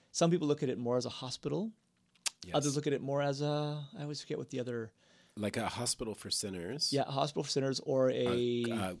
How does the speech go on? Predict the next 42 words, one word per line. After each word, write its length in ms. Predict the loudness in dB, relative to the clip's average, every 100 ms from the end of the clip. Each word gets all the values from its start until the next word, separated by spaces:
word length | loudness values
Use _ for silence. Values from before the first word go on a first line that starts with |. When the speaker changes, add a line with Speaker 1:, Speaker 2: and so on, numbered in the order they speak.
| -10
Speaker 2:
c-, 80 | -14 -8
cul-, 200 | -6 -6
uh, 200 | -6 -8 -8
c-, 100 | -10 -10
uh, 180 | -8 -10 -10
country 280 | -8 -6 -6
club 300 | -6 -4 -4
for 140 | -6 -6
the 80 |
saints, 420 | -4 -4 -4 -6 -8
or 40 |
something 320 | -8 -8 -8
like 80 | -8 -4
that. 100 | 6
Speaker 1:
Yeah, 260 | 8 10
or 80 | 8
so, 140 | 6 4
I 20 |
mean, 80 | 4
that's 180 | 2 0
a 20 |
Speaker 2:
Yeah. 60 | 2
Speaker 1:
negative 280 | 2 2 2
way. 180 | 0
Like, 240 | 2 8 8
there's 140 | 8
positive 340 | 4 2 2 2
ways 180 | 0
of 60 | 2
looking 220 | -2 -2
at 60 | -2
it 40 |
too, 80 | 0
like, 140 | 0 2
sort 220 | 2 2
Speaker 2:
Right. 40 |
Speaker 1:
of 60 | 2
more 160 | 2 4
where 80 |
it's 120 | 4 2
like 180 | -2
a, 140 | -2